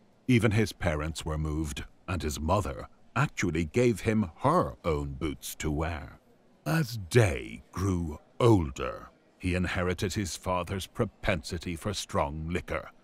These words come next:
and was often arrested for drunken and disorderly conduct.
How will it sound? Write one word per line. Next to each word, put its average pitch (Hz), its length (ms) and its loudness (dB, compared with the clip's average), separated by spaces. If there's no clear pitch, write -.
and 113 160 2
was 117 160 6
often 123 420 4
arrested 92 440 2
for 127 160 4
drunken 120 440 2
and 92 140 0
disorderly 113 720 4
conduct. 120 760 -2